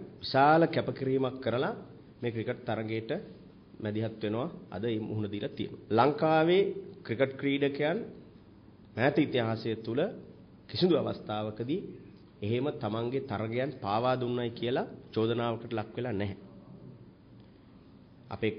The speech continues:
ක්‍රිකට් කණ්ඩායමේ නායකයන් හරි, අපේ ක්‍රිකට් ක්‍රීඩකයෝ හරි කවදාකවත් මේ තරගයක්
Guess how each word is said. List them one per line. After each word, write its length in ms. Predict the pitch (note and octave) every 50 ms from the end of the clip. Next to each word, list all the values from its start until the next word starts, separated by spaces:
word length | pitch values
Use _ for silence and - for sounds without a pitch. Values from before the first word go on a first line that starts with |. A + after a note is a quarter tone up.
| - -
ක්‍රිකට් 280 | - G#2+ G2 G#2 - -
කණ්ඩායමේ 400 | A2+ G#2 G#2 G2+ G2+ G2+ G#2 G2+
නායකයන් 500 | G2+ G2+ G#2 G#2+ G#2+ - A2+ A2 G#2+ G#2+
හරි, 240 | G2 A2 A#2+ D3 F#3+ - - - - - - - - - - - -
අපේ 180 | G#2+ G#2+ G#2+ G#2
ක්‍රිකට් 280 | - G#2 G2+ G#2 -
ක්‍රීඩකයෝ 480 | - A2+ A2 A2+ B2 B2 - C#3 C3 C3
හරි 180 | C#3 C#3+ F#3 A#3+ - - - - - - - -
කවදාකවත් 600 | - - G#2 G#2 G#2+ G#2+ G#2+ - C3 D#3 - - - - - - - - - - F#2+
මේ 240 | G2 G2+ A2 B2+ C#3
තරගයක් 540 | C3+ - - F#2 F#2 A#2 C3+ D3+ E3 F3